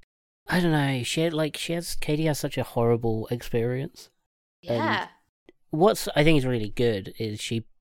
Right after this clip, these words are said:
Speaker 1: because she becomes obsessed with being Regina and being, like, a plastic and ruining Regina's life, and she kind of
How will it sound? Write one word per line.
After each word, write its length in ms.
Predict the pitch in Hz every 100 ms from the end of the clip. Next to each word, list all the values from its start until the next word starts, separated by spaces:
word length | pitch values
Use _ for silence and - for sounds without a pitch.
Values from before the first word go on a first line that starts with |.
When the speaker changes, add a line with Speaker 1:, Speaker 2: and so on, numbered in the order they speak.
| _
Speaker 1:
because 280 | 139 - 139
she 120 | -
becomes 320 | 139 127 123 113
obsessed 360 | - 110 -
with 200 | 110 -
being 460 | 117 117 107 101 107 _ _ -
Regina 440 | 107 113 104 101
and 100 | 92
being, 320 | 98 104 104 101
like, 280 | 101 - - - _ _ _ _
a 60 | 127
plastic 600 | - 113 - - 107 -
and 140 | 110
ruining 320 | 120 117 113
Regina's 360 | 113 110 107 107
life, 200 | 113 104
and 80 | 104
she 60 | -
kind 180 | 117
of 120 | 107